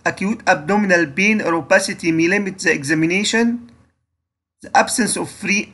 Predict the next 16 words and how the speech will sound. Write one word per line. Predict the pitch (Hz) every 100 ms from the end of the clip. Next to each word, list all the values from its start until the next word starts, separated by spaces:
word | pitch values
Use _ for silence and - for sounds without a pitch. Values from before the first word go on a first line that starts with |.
| _
intraperitoneal | 226 233 208 190 180 160 165 185 208 196 170 -
fluid | - 175 190 202 151 -
do | 151
not | 185 190
exclude | - - 160 170 185 190
rupture. | 170 185 - 220 240 254 - _ _ _ _ _ _ _ _ _ _ _ _ -
The | 160
presence | 127 214 233 214 -
of | 185 175 156
the | 151
retroperitoneal | - 170 208 233 196 175 165 156 165 185 185 196 185
hemorrhage | 185 202 185 160 143
cannot | 180 175 196 156
be | 185 185
reliably | 175 185 196 185 143 139 135
identified. | 156 156 151 147 180 185 214 226